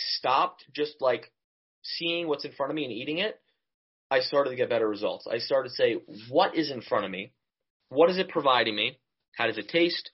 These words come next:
How does it smell?" So on and so forth. So protein is definitely one of them, uh, a priority or a habit. Um, veggies are also a very big habit of,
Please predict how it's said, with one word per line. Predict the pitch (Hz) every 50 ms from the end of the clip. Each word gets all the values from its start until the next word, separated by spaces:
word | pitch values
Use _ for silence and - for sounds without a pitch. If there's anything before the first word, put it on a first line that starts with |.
| _ _
How | - 113
does | 110 107
it | 101 95 - - -
smell?" | - 165 156 156 151 147 147 139 - _ _ _ _ _ _ _ _ _ _ -
So | - 139 135 131
on | 123 117
and | 101
so | - - 110 101
forth. | - - 87 85 - -
So | - - 135 123 113 - - -
protein | - 180 202 226 - - 202 196 180
is | 170 143 -
definitely | 143 139 131 - 131 120
one | 110 110 107 104
of | 104
them, | 104 104 104 104 _ _ - - - - - _ _ _ _
uh, | - 107 107 104 - -
a | 117 113
priority | - - - - 131 123 127 127 127 131 131 127 127 120
or | 113 107
a | 104
habit. | - - 117 120 113 104 104 98 - _ _ _ _ _ _ _ _ _ _ _ _ _ _ _ _ _ - - -
Um, | 107 107 107 107 107 - - -
veggies | 120 117 143 160 175 175 202 190 156 139
are | 143 143
also | 143 139 - - 131 120
a | 113
very | 120 117 117
big | 110 110 107 101
habit | - 107 117 127 135 131
of, | 147